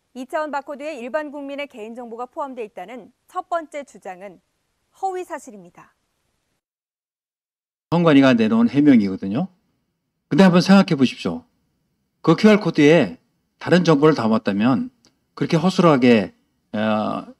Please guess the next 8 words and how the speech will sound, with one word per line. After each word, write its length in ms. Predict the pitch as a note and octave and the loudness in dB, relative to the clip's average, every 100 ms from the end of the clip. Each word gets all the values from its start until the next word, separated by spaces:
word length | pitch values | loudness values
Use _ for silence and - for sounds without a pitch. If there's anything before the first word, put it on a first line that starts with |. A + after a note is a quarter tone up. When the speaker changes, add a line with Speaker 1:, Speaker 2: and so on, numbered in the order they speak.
| _ _ - | _ _ -14
Speaker 2:
스캐너로 540 | - F#3 D3+ A#2 F2+ | -2 2 4 2 0
또는 240 | - C#3 B2 | 2 4 6
리더기로 500 | C#3+ D#3+ C3+ C#3 C3 | 6 6 6 6 6
읽었을 360 | A#2+ A#2 - | 6 2 -2
때 100 | C3+ | -6
나타나게 460 | A#2+ F#2+ - A2+ B2 | -4 -4 -4 -2 0
만들었을까요? 760 | B2+ F2+ F#2+ - - F#2+ F3+ - _ _ _ _ _ _ _ _ | 0 -2 -6 -8 -8 -6 -6 -10 _ _ _ _ _ _ _ _
아닙니다. 600 | G#2 A#2 G#2+ F#2 F2+ F#2 | 2 2 2 -4 -10 -14